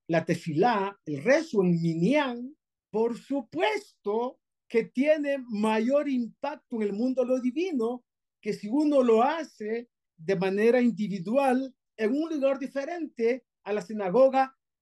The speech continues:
o el Bet Midrash. Por eso la importancia de rezar con el minyan. Por otro lado, en los sidurim aparece una frase antes de comenzar el rezo.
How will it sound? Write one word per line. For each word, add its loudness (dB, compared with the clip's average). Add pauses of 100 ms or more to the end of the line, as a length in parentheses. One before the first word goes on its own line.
(120)
o 2
el 2
Bet -2
Midrash. -4 (120)
Por -2
eso 0
la 0
importancia -2
de 2
rezar -4 (380)
con 2 (260)
el -2
minyan. 0 (380)
Por 4
otro 2
lado, -2 (360)
en -6
los -6
sidurim -2 (280)
aparece -2
una -2
frase -4
antes -6
de -8
comenzar -2
el 0
rezo. -4